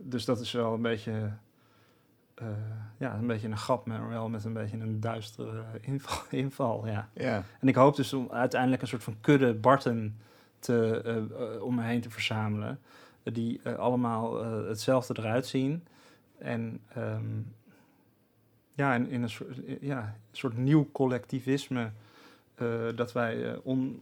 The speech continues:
Speaker 1: ja, dat wij eigenlijk onlosmakelijk met elkaar verbonden zijn. Als groep,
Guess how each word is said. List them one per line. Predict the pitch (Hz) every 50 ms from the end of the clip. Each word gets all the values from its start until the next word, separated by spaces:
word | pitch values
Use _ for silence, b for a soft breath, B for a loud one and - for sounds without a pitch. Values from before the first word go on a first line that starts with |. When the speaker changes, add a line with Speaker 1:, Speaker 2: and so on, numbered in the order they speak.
| - - -
Speaker 1:
ja, | - 147 147 127 117
dat | 120 117
wij | 123 123 120 120 117
eigenlijk | - 120 117 - 127 123 113 -
onlosmakelijk | 131 123 120 120 120 117 113 - 131 123 123 123 - 135 127 120 - -
met | 135 127
elkaar | 123 127 - 127 123
verbonden | 107 127 117 127 131 143 147 123
zijn. | 113 113 107 107 - - 120 - - _ _ _ - _ _ _ _ _ _ _ _ - - _ _ _ - -
Als | - 123 113 -
groep, | - 151 156 156 151 - - -